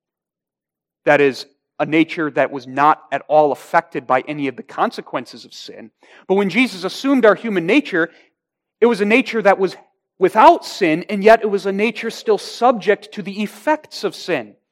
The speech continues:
That's why Jesus got tired. That's why Jesus got sick. That's why Jesus' body could be injured. He assumed a human nature just like ours in the condition of our nature in the midst of this world, with this one exception.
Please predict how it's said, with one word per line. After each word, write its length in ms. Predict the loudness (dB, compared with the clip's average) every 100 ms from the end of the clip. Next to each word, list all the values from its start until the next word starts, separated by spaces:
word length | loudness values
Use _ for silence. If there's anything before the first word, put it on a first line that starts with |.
| _ _ 2
That's 180 | 2 2
why 100 | -2
Jesus 380 | -2 -10 -8 -2
got 240 | -2 -2
tired. 520 | -2 0 0 -4 -8 _ _ _ _ -4
That's 160 | 0
why 120 | 4 2
Jesus 380 | 0 -6 -6
got 220 | -4 -4 -6
sick. 580 | -10 -4 -4 _ -20 _ _ -2
That's 180 | 0 4
why 120 | 2
Jesus' 440 | 2 -4 -4 -6 -2
body 400 | 2 4 4 0
could 200 | -6 -8
be 100 | -8
injured. 680 | -6 -6 -4 -6 -6 -10 _ _ _ _ _ _ _ _
He 120 | -2
assumed 500 | -2 -2 0 2 0 0
a 60 | -4
human 320 | -4 -4 0
nature 400 | -2 -2 -4 -6
just 360 | 0 -2 -2 -2
like 280 | 0 0 0
ours 420 | 4 4 2 -2 -8
in 180 | -4
the 60 | -4
condition 880 | -6 -14 -8 -6 -4 -4 -4 -6 -10 _ _ _ 0
of 140 | 2 6
our 260 | 6 8 6
nature 400 | 0 -4 -4 -8
in 180 | -6
the 60 | -6
midst 280 | -6 -6 -12
of 80 | -12
this 160 | -10
world, 400 | -2 0 0 -4 _ -12
with 180 | -8 0
this 240 | -2 0
one 140 | -6
exception. 640 | -6 0 0 0 -8 -18